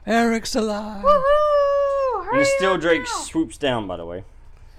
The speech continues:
Speaker 3: to strike. So go ahead and make a roll against him.
Speaker 1: And then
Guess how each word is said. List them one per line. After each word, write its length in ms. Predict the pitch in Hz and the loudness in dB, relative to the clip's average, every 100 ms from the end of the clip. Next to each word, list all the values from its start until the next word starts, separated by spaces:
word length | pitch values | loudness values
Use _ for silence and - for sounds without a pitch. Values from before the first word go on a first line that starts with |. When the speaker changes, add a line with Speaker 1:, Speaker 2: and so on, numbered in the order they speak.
| - - | -20 -20
Speaker 3:
to 120 | - - | -12 -10
strike. 460 | 349 110 90 - - - | -4 -4 -4 -8 -20 -18
So 160 | - 120 | -10 -2
go 120 | 139 | 0
ahead 100 | 127 | 0
and 80 | 123 | -2
make 180 | 120 110 | -4 -6
a 120 | 101 | -6
roll 280 | 104 104 95 | -6 -6 -8
against 300 | 90 90 - | -12 -16 -18
him. 100 | - - - - - | -16 -16 -18 -20 -10
Speaker 1:
And 220 | 120 120 | -4 0
then 500 | 139 165 139 131 143 | 2 4 2 2 -4